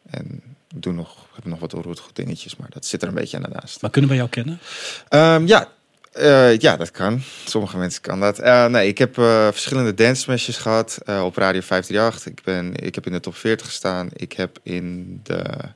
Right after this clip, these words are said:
Speaker 1: en dat allemaal op de achtergrond trouwens, dus mensen kunnen dat niet van de voorgrond weten.
Speaker 2: Ja.
Speaker 1: En, eh, ik heb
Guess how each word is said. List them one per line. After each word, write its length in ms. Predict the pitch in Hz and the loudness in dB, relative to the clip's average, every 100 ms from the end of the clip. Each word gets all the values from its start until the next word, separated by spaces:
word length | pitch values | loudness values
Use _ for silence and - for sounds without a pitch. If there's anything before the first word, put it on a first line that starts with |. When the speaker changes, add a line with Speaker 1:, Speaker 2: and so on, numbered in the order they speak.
| _ _ - | _ _ -8
Speaker 1:
en 100 | 101 | -4
dat 160 | 101 | -2
allemaal 200 | - 139 | 0 0
op 60 | 139 | 0
de 60 | |
achtergrond 420 | - 113 - 135 139 | -2 -2 -4 -6 -4
trouwens, 280 | 120 123 - | -2 -2 -4
dus 120 | 95 | -6
mensen 240 | 98 95 | -6 -4
kunnen 200 | - 90 | -6 -4
dat 80 | 87 | -4
niet 160 | 104 120 | -6 -6
van 100 | 104 | -10
de 60 | |
voorgrond 300 | - 107 110 | -6 -6 -4
weten. 300 | 101 101 101 - - | -4 -4 -6 -16 -4
Speaker 2:
Ja. 160 | 107 120 - - - - | -2 -2 -4 -20 -20 -14
Speaker 1:
En, 600 | - 107 104 101 98 92 | -2 0 2 0 -2 -6
eh, 340 | - 92 90 87 85 _ _ _ | -4 -2 -2 -4 -8 _ _ _
ik 140 | 110 | -12
heb 100 | 104 | -10